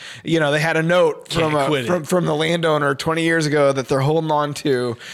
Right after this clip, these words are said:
Speaker 1: and, uh, and then maybe there's a new landowner, or maybe the person that, that originally said yes twenty years ago just found out that they did it every year since, and they didn't know anything about it. I mean, there's a lot of landowners that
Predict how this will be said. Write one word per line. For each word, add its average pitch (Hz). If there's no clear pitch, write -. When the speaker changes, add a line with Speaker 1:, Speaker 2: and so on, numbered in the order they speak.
Speaker 1:
and, 147
uh, 135
and 175
then 170
maybe 160
there's 147
a 143
new 147
landowner, 131
or 135
maybe 170
the 151
person 147
that, 123
that 127
originally 147
said 131
yes 151
twenty 147
years 160
ago 127
just 156
found 147
out 147
that 123
they 151
did 160
it 156
every 156
year 143
since, 156
and 135
they 139
didn't 127
know 147
anything 135
about 135
it. 98
I 117
mean, 151
there's 160
a 151
lot 180
of 139
landowners 143
that 120